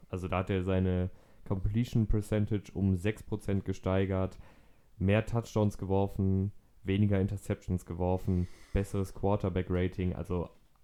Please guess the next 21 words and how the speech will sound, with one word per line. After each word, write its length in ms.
alle 300
Werte, 480
die 240
als 180
Passer 420
wichtig 280
sind, 240
wurden 260
schon 200
besser. 240
Aber 140
da 140
muss 220
halt 300
auch 280
jetzt 360
nochmal 360
eine 100
Schippe 260
draufkommen, 640
weil 260